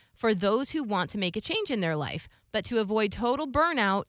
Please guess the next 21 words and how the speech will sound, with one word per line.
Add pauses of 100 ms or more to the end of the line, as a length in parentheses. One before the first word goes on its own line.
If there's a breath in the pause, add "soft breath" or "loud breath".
you
need
to
learn
ways
to
de-stress
and
release
some
of
the
burdens
you
are
always
carrying
on
your
shoulders."
<laughs>